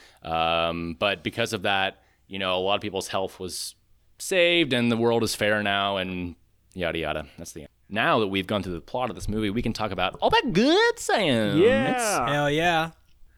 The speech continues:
Speaker 1: So I think one of the first things that we should talk about
Speaker 3: Yes.
Speaker 1: is that, you know, we, we come in, it's Earth twenty-one fifty-four.
Speaker 3: It is.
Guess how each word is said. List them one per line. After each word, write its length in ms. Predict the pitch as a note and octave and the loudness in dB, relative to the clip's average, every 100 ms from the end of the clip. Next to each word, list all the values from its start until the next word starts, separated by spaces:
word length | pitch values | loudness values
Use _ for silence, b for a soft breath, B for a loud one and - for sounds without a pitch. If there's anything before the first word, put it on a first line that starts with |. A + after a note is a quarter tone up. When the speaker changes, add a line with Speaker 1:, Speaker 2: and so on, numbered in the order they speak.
| _ | _
Speaker 1:
So 400 | - A#3+ A#3 A3 - | -2 4 6 6 4
I 80 | G3 | 0
think 200 | D4+ C4+ | 0 0
one 140 | B3+ | 0
of 60 | E3+ | -2
the 60 | |
first 260 | D#3 D#3+ - | -4 -4 0
things 340 | A#2+ G2+ F2 | 0 0 -4
that 140 | G2+ F#2+ | -2 -2
we 80 | |
should 120 | F2+ - | -4 -4
talk 200 | F2 - | -6 -6
about 260 | - C2 - - | -10 -16 -18 -12
Speaker 3:
Yes. 320 | A#2 A2+ G2+ | -4 -2 0
Speaker 1:
is 760 | F#2+ F#2 F2+ F2+ F2 F2 - - b b - | 2 2 2 2 0 -4 -8 -10 b b -8
that, 480 | G#2 G#2+ G#2+ G#2+ | 0 2 2 -2
you 100 | D3 D3 | -4 -2
know, 80 | |
we, 160 | D3 E3+ | 0 0
we 160 | E3 F#3 | 0 0
come 280 | - A3 G#3 | 0 -2 2
in, 320 | D#3 C#3 C#3+ - - _ - | 2 2 -2 -10 -20 _ -4
it's 180 | A#2 - | -2 -2
Earth 300 | D#2+ - - | -6 -6 -12
twenty-one 400 | - F2 E2 E2+ | -8 -4 -2 -2
fifty-four. 400 | - D#2 - C#2 | -4 -8 -10 -4
Speaker 3:
It 80 | B2 | 0
is. 320 | C#3 G2 - | 0 0 -10